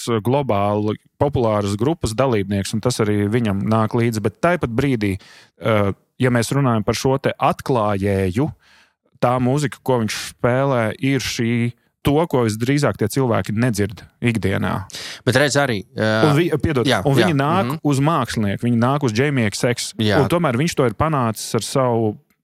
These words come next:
Speaker 1: P R, mārketingu un tā tālāk.
Speaker 2: Arī vispirms viņš, viņš nav D Js, bet, uh,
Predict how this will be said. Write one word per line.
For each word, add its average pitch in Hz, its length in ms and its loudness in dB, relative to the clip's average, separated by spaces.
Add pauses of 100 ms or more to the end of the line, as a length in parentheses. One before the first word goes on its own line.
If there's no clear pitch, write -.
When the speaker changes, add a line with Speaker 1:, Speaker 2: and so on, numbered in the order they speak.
(140)
Speaker 1:
P 135 160 0
R, 113 320 0
mārketingu 117 800 -2
un 110 80 -4
tā 113 160 2
tālāk. 101 400 -2 (240)
Speaker 2:
Arī 123 320 2
vispirms 117 800 -2
viņš, 117 300 0 (100)
viņš 123 240 0
nav 110 320 2
D 113 360 -4
Js, 98 500 0
bet, 104 260 -4
uh, 98 240 0